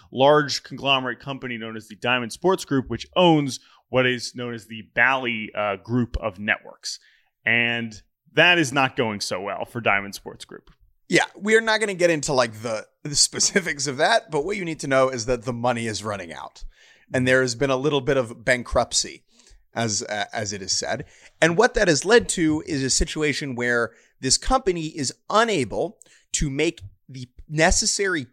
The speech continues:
Speaker 2: payments to the teams for the broadcast rights. And what that means is that the teams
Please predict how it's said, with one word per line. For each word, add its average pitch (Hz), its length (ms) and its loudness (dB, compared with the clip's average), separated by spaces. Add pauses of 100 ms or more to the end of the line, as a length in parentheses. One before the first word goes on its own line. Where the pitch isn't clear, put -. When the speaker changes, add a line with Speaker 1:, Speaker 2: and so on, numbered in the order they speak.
Speaker 2:
payments - 840 -6 (360)
to 160 180 2
the 123 80 -4
teams 127 920 -2
for 135 220 2
the 120 80 -2
broadcast 110 800 -2 (100)
rights. - 600 -10 (500)
And 117 140 -4
what 113 160 0
that 139 180 2
means 85 400 -10 (300)
is 127 100 -2
that 123 180 -6
the 110 60 -14
teams 139 640 -4